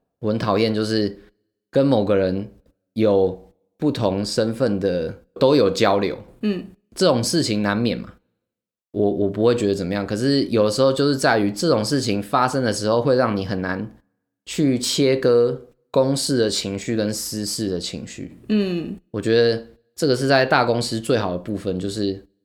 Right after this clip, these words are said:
Speaker 1: 我觉得有点像是大家都离真正赚钱的老板很远。
Speaker 2: 对。
Speaker 1: 所以大家有点一国的感觉。
Speaker 2: 哦，对。
Speaker 1: 可是大家又有一点，反正我做完我的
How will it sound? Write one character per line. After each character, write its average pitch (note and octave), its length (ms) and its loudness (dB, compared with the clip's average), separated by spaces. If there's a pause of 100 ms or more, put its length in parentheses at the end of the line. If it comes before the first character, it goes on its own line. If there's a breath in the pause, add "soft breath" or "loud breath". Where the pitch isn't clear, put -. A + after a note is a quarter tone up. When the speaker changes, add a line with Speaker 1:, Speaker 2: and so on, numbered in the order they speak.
(360)
Speaker 1:
我 C#3 80 2
觉 D#3 60 4
得 E3 60 4
有 D#3+ 100 4
点 C#3+ 140 2
像 D3 100 2
是 D3 120 2
大 D3+ 100 2
家 D3+ 140 6
都 D3+ 160 4
离 A2+ 400 0 (880)
真 C3 180 2
正 C3+ 160 2
赚 A#2+ 200 2
钱 G2+ 140 -2
的 G2 40 0
老 F#2+ 180 2
板 G2 160 -2
很 F2 200 -4
远。 F#2 200 -4 (380)
Speaker 2:
对。 E3+ 220 0
Speaker 1:
所 B2+ 120 2
以 A#2+ 40 2
大 C#3 100 4
家 C#3+ 80 6
有 B2+ 60 6
点 G2+ 260 0
一 B2 100 -4
国 F#2 320 0
的 G2 80 2
感 E2 200 -4
觉。 - 200 -12 (180)
Speaker 2:
哦， F#3 460 -4
对。 F#3 240 -6 (120)
Speaker 1:
可 C3 100 2
是 C#3+ 60 4
大 E3+ 120 6
家 E3+ 80 4
又 E3+ 160 6
有 C3+ 140 6
一 C3+ 60 4
点， A2 340 2 (380)
反 G#2+ 120 2
正 B2+ 80 2
我 A2 60 2
做 C3+ 180 2
完 G#2+ 160 4
我 G2 120 2
的 F#2+ 220 2